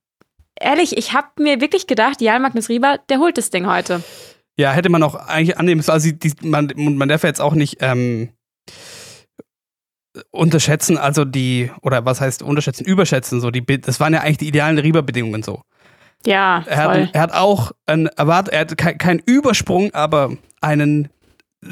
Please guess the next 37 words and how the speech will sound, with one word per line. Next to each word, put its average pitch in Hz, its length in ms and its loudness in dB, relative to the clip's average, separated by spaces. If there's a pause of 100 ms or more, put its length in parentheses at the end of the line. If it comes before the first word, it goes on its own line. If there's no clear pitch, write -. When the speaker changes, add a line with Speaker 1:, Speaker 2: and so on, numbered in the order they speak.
(200)
Speaker 2:
unfassbar 202 500 2
guten, 185 520 2 (300)
also 156 200 0
das 151 140 -8
muss 185 160 2
man 151 140 2
ja - 40 2
immer 151 320 0 (1200)
voraussetzen, 156 680 0 (880)
<clears throat> 160 280 0
er 160 100 0
hat 190 60 -2
einen 170 180 2
guten 208 220 2
Riebersprung 165 520 2
gezeigt, 127 440 -4
sagen 165 160 2
wir 165 60 2
mal 135 160 0
so. 151 280 0 (380)
Speaker 1:
Mhm. 247 60 -4
Speaker 2:
Siebenunddreißig 180 580 2
Sekunden 165 420 0
Rückstand, 147 600 0 (760)
das 147 200 0
ist 156 140 0
eigentlich, 143 400 -2
also, 139 220 0 (960)
da 156 100 0
fällt 170 240 2
mir 165 100 2
wirklich - 200 -2
jetzt - 140 -10
auch 151 120 -2
keine 160 180 2
Erklärung 170 360 0
ein. 123 200 -6